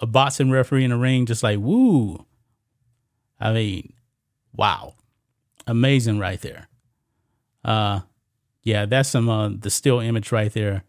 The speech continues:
of Tim Anderson just getting clocked right there. Getting clocked. I mean, <laughs> that was, that was a great knockout punch right there.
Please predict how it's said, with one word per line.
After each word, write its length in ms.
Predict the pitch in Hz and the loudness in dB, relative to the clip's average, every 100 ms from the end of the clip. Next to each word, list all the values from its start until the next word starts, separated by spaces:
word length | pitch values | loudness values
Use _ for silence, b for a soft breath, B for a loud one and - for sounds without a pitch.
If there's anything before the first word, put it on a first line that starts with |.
| _ _ _ - | _ _ _ -8
of 180 | 98 95 | -6 -4
Tim 380 | - 135 120 - | 0 2 2 0
Anderson 640 | 117 110 101 113 104 104 | 0 0 0 0 -2 -2
just 240 | 113 104 | -4 -2
getting 240 | 117 95 92 | -2 -4 -6
clocked 720 | - - 139 120 - - - - _ - | -14 -4 2 2 2 -4 -14 -14 _ -8
right 240 | 98 90 | -6 -6
there. 280 | - - - _ _ _ _ _ _ _ _ - | -8 -12 -16 _ _ _ _ _ _ _ _ -4
Getting 240 | 107 92 | -2 -2
clocked. 640 | 92 - 139 113 - - - _ _ _ _ _ _ _ _ _ _ | -6 0 2 2 0 -12 -14 _ _ _ _ _ _ _ _ _ _
I 80 | 117 | -4
mean, 340 | 95 98 107 - _ - | -4 -4 -4 -6 _ -20
<laughs> 180 | _ | _
that 120 | 123 151 | 2 4
was, 300 | 156 117 107 | 4 2 2
that 160 | 151 | 4
was 180 | 147 113 | 4 0
a 80 | 107 | -4
great 340 | 104 139 135 | 0 0 2
knockout 480 | 120 127 120 98 98 | 2 0 0 -2 -2
punch 300 | 110 98 - | -4 -4 -4
right 200 | 95 95 | -6 -6
there. 280 | - 92 | -10 -10